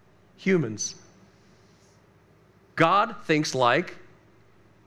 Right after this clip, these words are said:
God. He thinks in view of crea-, creating. He thinks in view of his power. He thinks in view of nothing being impossible. He can turn back time.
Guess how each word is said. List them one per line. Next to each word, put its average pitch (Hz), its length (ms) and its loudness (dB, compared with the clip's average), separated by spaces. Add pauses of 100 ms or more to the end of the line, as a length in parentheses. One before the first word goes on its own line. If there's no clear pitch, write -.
(1700)
God. 170 280 -6 (1600)
He 165 160 2
thinks 196 300 0
in 214 120 0
view 190 200 2
of 196 120 -4
crea-, 143 480 -2 (100)
creating. 143 640 0 (420)
He 180 140 0
thinks 185 280 0
in 233 100 -2
view 202 200 2
of 170 80 -2
his 165 160 -4
power. 139 580 0 (460)
He 190 120 2
thinks 240 360 0
in 226 120 0
view 185 300 2
of 185 320 2 (1000)
nothing 170 340 2
being 185 220 2
impossible. 185 720 -4 (760)
He 170 140 2
can 165 160 0
turn 170 240 2
back 208 260 -2
time. 202 460 0